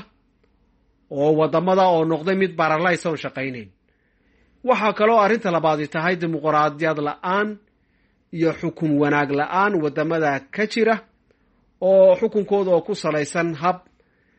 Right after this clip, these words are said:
dictator ah. Arrinta kalena waxay tahay fashil ku yimi isdhexgalka dhaqaalaha waddamada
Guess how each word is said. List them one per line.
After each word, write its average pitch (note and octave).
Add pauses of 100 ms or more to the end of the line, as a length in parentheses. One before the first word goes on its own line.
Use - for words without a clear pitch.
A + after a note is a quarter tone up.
(140)
dictator D#3+
ah. G#2+ (1040)
Arrinta A3+
kalena G#3+
waxay F#3+
tahay E3
fashil G#3+
ku -
yimi F3
isdhexgalka F#3
dhaqaalaha C#3+ (720)
waddamada D3+